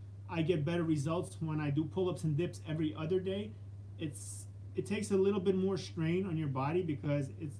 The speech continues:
I believe it's like a, a, a heavyweight, uh, calisthenic movement because you're moving your body, uh, you're, you're moving your body weight. It's hev-, heavier because you're fighting gravity. Dead hang pull-up, dead, dead hang dips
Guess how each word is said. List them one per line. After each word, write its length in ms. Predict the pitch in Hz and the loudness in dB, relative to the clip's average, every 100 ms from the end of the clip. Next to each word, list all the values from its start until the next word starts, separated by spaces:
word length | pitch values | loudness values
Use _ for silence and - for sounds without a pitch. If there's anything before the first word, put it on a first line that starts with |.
| - | -10
I 60 | 147 | -4
believe 320 | 160 160 165 | 0 0 0
it's 160 | 139 | -4
like 160 | 156 143 | -6 -6
a, 240 | 139 135 - - | -6 -6 -8 -8
a, 160 | 165 - | -8 -6
a 40 | 160 | -4
heavyweight, 720 | 139 170 185 175 165 165 - - - - | -2 -2 -2 0 0 0 -2 -12 -14 -10
uh, 80 | 139 | -8
calisthenic 580 | 160 156 135 160 175 185 | -6 -6 -6 -4 -4 -2
movement 380 | 202 208 226 | 0 0 -4
because 400 | 160 139 147 139 139 - - - | -6 -4 -2 -2 -4 -8 -16 -8
you're 100 | 156 | 0
moving 320 | 170 185 185 | 2 2 2
your 120 | 165 147 | 0 0
body, 540 | 147 156 156 156 147 - - - - - - - - - | 0 0 0 -2 -2 -8 -16 -16 -16 -16 -16 -16 -14 -6
uh, 220 | 156 143 - - | -2 -2 -4 -6
you're, 140 | 175 160 | -4 0
you're 140 | 190 | 2
moving 180 | 202 214 | 4 4
your 100 | 202 | 2
body 300 | 156 170 175 | 2 0 2
weight. 280 | 165 160 147 | 0 0 -4
It's 140 | 139 - | -6 -6
hev-, 260 | 147 175 - - - 143 | -4 -4 -6 -14 -10 -6
heavier 380 | 170 165 156 | 0 2 2
because 360 | 143 143 160 135 | 0 -2 -2 -2
you're 100 | 147 | -4
fighting 320 | 170 165 151 | -4 -2 -2
gravity. 520 | 147 147 139 113 113 - 139 | 0 0 -2 -6 -10 -10 -8
Dead 180 | 147 170 | -4 -2
hang 240 | 175 170 | -2 -2
pull-up, 400 | - 170 170 143 | -2 -4 -2 -2
dead, 380 | 139 160 151 - | -2 -4 -6 -6
dead 160 | 156 151 | -4 -2
hang 300 | 151 143 131 | -2 -2 0
dips 400 | 160 147 - | -2 -4 -10